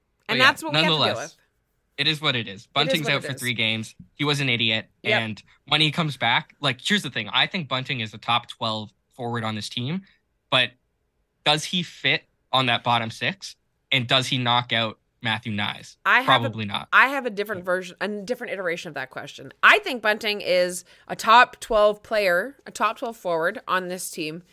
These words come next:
Speaker 1: not in the playoffs. Because if you beat Tampa, like we're all hoping we do, what do you think Boston's gonna do to Michael Bunting?
Speaker 2: Oh my God, yeah, that is true.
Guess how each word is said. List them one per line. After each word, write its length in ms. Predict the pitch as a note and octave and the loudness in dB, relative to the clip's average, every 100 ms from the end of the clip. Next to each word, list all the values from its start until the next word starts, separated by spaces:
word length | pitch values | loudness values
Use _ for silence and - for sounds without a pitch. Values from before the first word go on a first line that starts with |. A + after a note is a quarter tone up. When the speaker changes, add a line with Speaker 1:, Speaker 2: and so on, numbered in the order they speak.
| _ _ _ _ | _ _ _ _
Speaker 1:
not 220 | F3+ F#3 D#3 | 2 4 4
in 60 | |
the 80 | E3+ | -2
playoffs. 600 | D#3+ C3+ - - - - _ _ _ _ _ _ _ - - | -8 -10 -12 -16 -20 -20 _ _ _ _ _ _ _ -20 -14
Because 480 | - A#3 G3 F3+ - _ _ _ _ _ A3 | -2 6 6 6 0 _ _ _ _ _ 2
if 180 | G#3+ A#3+ | 4 4
you 200 | C4 G#3+ | 2 0
beat 260 | F3+ C#4 | -4 -6
Tampa, 540 | - D4+ F4+ G3 - A4 _ _ _ _ _ - | -2 0 2 4 2 2 _ _ _ _ _ -2
like 200 | E3+ E3 | -2 2
we're 100 | D#3 | 4
all 140 | F#4 | 4
hoping 340 | G#4 F#4 F4 C4+ | 4 -2 -2 -6
we 120 | A3 | -2
do, 300 | E3+ F#3+ G#4 - _ - - - _ _ _ _ | 0 0 -2 -10 _ -20 -20 -20 _ _ _ _
what 140 | F#3+ D#4+ | 4 6
do 60 | |
you 60 | D5+ | 6
think 180 | C5 G#4+ | 2 2
Boston's 420 | B3 D#4 D#4+ B3 | 2 2 0 -10
gonna 200 | F3+ F#3 | -8 -2
do 300 | - E2 C#2+ - - - | 0 0 -6 -14 -20 -12
to 140 | - G#3 | -6 -2
Michael 260 | D#3+ - | -2 0
Bunting? 360 | D#4 A#4 C4 A3 | 0 0 0 0
Speaker 2:
Oh 200 | B2 A#2 | 0 -2
my 200 | A2+ A2 | -4 -6
God, 340 | G#2+ G#2 G#2 G#2+ | -6 -6 -4 -2
yeah, 260 | G#2+ G#2+ - - | -2 -4 -8 -8
that 140 | A2+ | -4
is 100 | A2+ | -4
true. 240 | - A2 | -4 -6